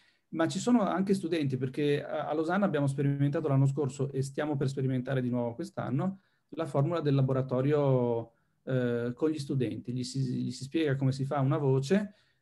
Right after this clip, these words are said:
eh, gli si mette in mano il martello, la sega, il trapano e tutto,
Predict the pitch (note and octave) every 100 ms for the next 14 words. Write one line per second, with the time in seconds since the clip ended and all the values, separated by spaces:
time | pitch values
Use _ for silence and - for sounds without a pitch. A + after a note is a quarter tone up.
0 | - C3 B2+ B2+ B2 A#2+ C3 B2+ - B2+
1 | C3 C3+ C#3 C#3 C3 C3+ C3 A#2+ A#2 A#2
2 | A#2 A#2 A#2+ B2 - C3+ C3 B2 A#2 A#2+
3 | - B2+ B2+ B2 A#2 A2+ A#2 A#2 - B2+
4 | C3 - A#2 B2+ D#3 C3+ C3+ A3 -